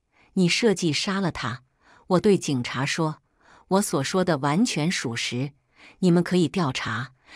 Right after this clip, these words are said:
这些事情都在医院里有档案留存，警察很快就查到证据。”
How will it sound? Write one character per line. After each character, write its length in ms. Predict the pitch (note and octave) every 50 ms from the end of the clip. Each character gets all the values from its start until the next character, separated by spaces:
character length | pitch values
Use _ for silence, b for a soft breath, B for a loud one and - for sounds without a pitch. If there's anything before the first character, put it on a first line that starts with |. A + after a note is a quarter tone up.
| B B B
这 100 | B G#3+
些 160 | F#3+ - F#3+
事 240 | F3 - - F#3+ E3
情 360 | - - - C#3 B2 B2+ B2+ -
都 160 | - F#3+ F#3
在 160 | F3+ F3+ F3+ D3+
医 200 | C3+ F#3+ G#3+ A3
院 240 | A#3 A3+ F3+ D3
里 340 | C3+ C#3 C3+ C3+ C#3+ D3+ b b b b
有 220 | F3 E3+ C#3 B2
档 260 | B2 - G#3+ F#3+ E3
案 220 | - G3+ G#3 F3 C#3+
留 240 | C3 C3 C3 D3
存， 460 | F3 - - - A2+ A2 A#2 C3+ D3 - b b b b b b b
警 280 | - - F3+ D#3 C#3+
察 260 | C#3 - D#3 C#3+ D#3+ F3+
很 320 | - - E3+ C#3 B2+ B2
快 320 | - - - C#4 C4 G#3
就 200 | - - F3 D3
查 260 | B2+ - - - C3 C#3+
到 140 | F#3 E3
证 280 | C#3+ - B3 A3+ E3 C3+
据。” 240 | C3 - B2+ A#2+